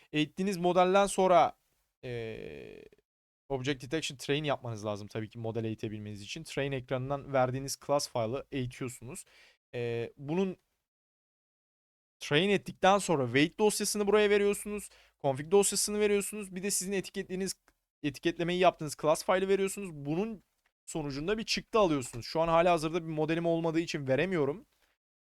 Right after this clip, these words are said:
Bu sizin bilgisayarınızın ekran kartınızın performansına göre değişiklik gösteriyor. Yani şuna varacağım. Object detection'ı nasıl yapabiliyorum? Bunun içerisinde bir weight dosyası var, bir config dosyası var, bir de class dosyası var.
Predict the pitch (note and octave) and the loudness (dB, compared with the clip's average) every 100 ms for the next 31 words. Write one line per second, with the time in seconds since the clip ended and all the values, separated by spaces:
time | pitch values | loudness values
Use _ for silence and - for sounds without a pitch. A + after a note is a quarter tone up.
0 | _ E3+ D#3+ E3+ E3+ D#3 E3 E3+ E3 D#3+ | _ -6 -4 -4 -4 -2 0 0 0 -2
1 | E3 D3+ E3+ D#3 D#3 D#3+ D3 - D3+ E3 | -4 -2 -2 2 0 0 -10 -2 0 0
2 | D#3 D3+ C#3+ D3+ C#3 E3 F3 D3 - - | -4 -4 -4 -4 -2 0 0 0 -2 -8
3 | D#3+ C#3 A#2+ A2+ A2 G#2+ B2 E3+ F3 - | -8 -8 -6 -8 -8 -4 4 4 4 -2
4 | E3 G#3 G#3 C#3 A#2+ D3 G#3 _ _ _ | 2 4 4 4 -2 -4 -8 _ _ _
5 | _ _ D#3+ C3 E3+ F#3 F#3 A3 G#3+ F#3+ | _ _ -4 2 2 2 0 0 0 -2
6 | F3+ F3 - C#3+ G3+ - G3 - C3 B2 | -4 -6 -8 -2 0 4 2 2 0 2
7 | C#3 G3 F3+ F3 - F#3 - F#3 D3+ A#2 | 2 2 0 -2 2 2 2 -2 -2 0
8 | B2+ D#3 - G#3 G3+ G3 G#3 G3+ - - | 2 2 4 2 2 0 4 4 4 -12
9 | - C#3+ D#3+ D3 F3 F3 G3+ - - G#3+ | -16 -4 -2 -2 0 4 4 4 0 2
10 | G#3+ F#3 G3+ - G3+ F#3+ F3 D3+ C3 - | 2 2 -4 4 4 4 2 -4 -4 -6
11 | A#2 | -6